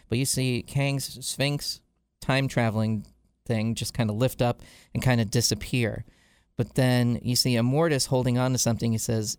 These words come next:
"It is done. Chronopolis and all who dwelled in it are no more, converting this heart into the forever crystal. And with this crystal, I can change history and reflect those changes throughout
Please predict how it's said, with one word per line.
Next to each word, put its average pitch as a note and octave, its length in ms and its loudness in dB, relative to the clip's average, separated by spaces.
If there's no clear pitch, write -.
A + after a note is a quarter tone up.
"It C#3+ 120 2
is B2+ 180 0
done. A2 480 0
Chronopolis C#3 720 0
and A2 100 0
all B2+ 180 2
who C#3 120 0
dwelled A#2+ 380 0
in A#2 120 2
it A#2 200 0
are A2+ 120 0
no A#2 280 2
more, A2+ 380 0
converting B2 560 2
this B2+ 200 0
heart C#3 440 0
into A#2+ 320 0
the A2 100 -2
forever B2 560 0
crystal. - 600 -6
And C3 100 -2
with A#2+ 120 0
this A#2 120 -2
crystal, C3 340 0
I A#2+ 80 0
can A#2+ 140 -2
change D3+ 380 -2
history D#3 500 -2
and A#2+ 140 0
reflect C3 600 -4
those A#2 460 0
changes C3 480 -2
throughout B2+ 500 -2